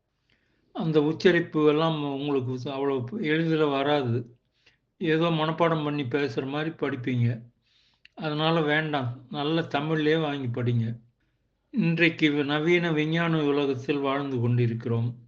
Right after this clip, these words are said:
இந்த உலகத்துல சாபம்ன்றது இல்லைன்னு பல பேர் நினைக்கிறாங்க. சாபம்ன்றது உண்டு. நம்மளால் ஒருத்தர் பாதிக்கப்படும் போது, அவங்க மனசு வருத்தப்படும் போது, அவங்க வாய் விட்டு நம்மளை வந்து திட்டலைன்னா கூட நமக்கு அது சாபமா வந்து அ-,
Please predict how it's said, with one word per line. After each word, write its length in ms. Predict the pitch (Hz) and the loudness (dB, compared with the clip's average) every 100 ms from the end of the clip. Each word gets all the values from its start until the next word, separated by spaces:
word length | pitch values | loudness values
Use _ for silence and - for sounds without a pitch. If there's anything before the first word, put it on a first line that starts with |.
| - _ _ _ | -20 _ _ _
இந்த 220 | 151 151 147 | -6 0 2
உலகத்துல 580 | 147 165 170 170 160 160 - | 4 2 0 -2 0 0 0
சாபம்ன்றது 720 | 156 156 156 156 151 156 151 147 | 0 0 0 -2 -2 -2 0 -2
இல்லைன்னு 400 | 143 151 147 143 | 0 -2 -2 -4
பல 160 | 135 135 | -4 -4
பேர் 220 | 135 143 | -2 -2
நினைக்கிறாங்க. 560 | 143 131 127 123 120 117 131 | -2 -6 -4 -2 0 0 -4
சாபம்ன்றது 840 | - 151 147 156 156 147 147 143 156 | -8 -2 0 2 0 -2 -4 -2 -4
உண்டு. 320 | 139 147 143 - _ _ - _ _ _ - | -4 -6 -8 -8 _ _ -20 _ _ _ -6
நம்மளால் 400 | 147 156 160 175 | 2 4 4 4
ஒருத்தர் 360 | 160 147 147 131 | 2 2 -4 -2
பாதிக்கப்படும் 720 | 143 156 160 143 120 139 127 | -2 -2 -2 -4 -4 -4 -2
போது, 260 | 131 127 139 | -2 0 0
அவங்க 220 | 143 131 131 | -2 -4 -4
மனசு 340 | 131 143 - | -4 -4 -2
வருத்தப்படும் 720 | 143 131 127 - 131 131 120 123 | 0 0 -2 -6 -4 0 2 4
போது, 320 | 120 117 135 156 - - - _ - | 4 2 -2 -6 -14 -20 -20 _ -8
அவங்க 220 | 151 147 | -4 -2
வாய் 260 | 139 147 160 | 2 4 4
விட்டு 260 | 160 160 175 | 2 0 0
நம்மளை 280 | 151 143 135 | 0 -2 -2
வந்து 240 | 139 147 | -4 -8
திட்டலைன்னா 760 | 127 143 123 160 147 143 135 135 | -8 -8 0 2 2 0 -2 -4
கூட 240 | 127 143 | -4 -4
நமக்கு 340 | 147 135 123 123 | -4 -4 -6 -4
அது 160 | 127 123 | -4 -2
சாபமா 520 | 123 139 143 139 139 143 | -4 -6 -6 -4 -4 -4
வந்து 260 | 139 127 131 131 | -4 -4 -4 -2
அ-, 220 | 123 123 | -2 -6